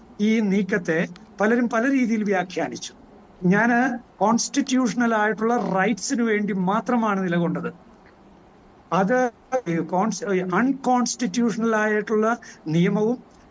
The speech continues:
നിയമത്തിന്റെ ലൂപ്പ് ഹോളും ഒക്കെ ഇട്ടുകൊണ്ടുള്ള കാര്യങ്ങൾ എന്ന് മാത്രമല്ല, ആം, വഖഫ് ബോർഡിന്റെ ആജ്ഞ അനുവർത്തിയായി വളരെ പെട്ടെന്ന് കേരളത്തിലെ റവന്യൂ ബോർഡ് നിലകൊണ്ട കാര്യങ്ങൾ,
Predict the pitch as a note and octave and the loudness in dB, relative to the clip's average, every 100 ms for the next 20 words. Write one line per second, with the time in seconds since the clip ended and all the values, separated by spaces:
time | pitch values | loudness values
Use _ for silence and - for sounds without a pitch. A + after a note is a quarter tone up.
0 | E3+ E3+ A3+ A#3 A#3+ G#3+ F#3+ E3+ C4+ - | -2 0 2 0 0 0 0 0 -2 0
1 | A3 A#3 B3 - F#3 F#3 - D4 A3+ B3 | 0 0 0 -4 -8 -8 -2 0 0 0
2 | A#3 G#3 G#3 G#3 G#3 - - F3 G3 G3+ | 0 0 0 0 -4 -14 -4 2 2 2
3 | F3+ F3 - - - - G3 A#3+ A#3 A#3 | 0 -2 -8 -18 -8 0 2 2 2 0
4 | A#3+ A3 G#3+ A#3 - - - - F3 E3 | 0 0 0 -2 -6 -20 -20 -6 0 2
5 | D#3+ D#3+ E3 E3+ F3 F3 C4 - F3+ G#3 | 2 -2 -4 0 2 2 0 -2 0 2
6 | G#3 G#3 G3+ A#3 A#3 - - E3+ G#3 A3 | 4 2 2 0 -4 -10 -2 0 2 2
7 | A3+ A3+ D#3+ F#3 C4 C4 B3 A3 G#3+ G#3+ | 2 2 0 2 2 0 2 2 2 0
8 | D#3+ A3 D4+ D4+ A#3+ A3+ G#3+ G3+ - - | 0 0 0 0 -2 -2 -2 -4 -8 -20
9 | - - G3+ A3+ A3+ A3+ A3 F#3+ F3+ B3+ | -8 0 2 4 2 0 0 2 2 2
10 | B3+ G#3+ A3 G#3 G#3+ - - - D#3+ G#3+ | 0 2 2 2 -2 -4 -16 -2 2 2
11 | A#3+ A3+ G#3+ G#3+ G3 F#3 A3 G#3 | 2 0 0 0 0 0 0 -2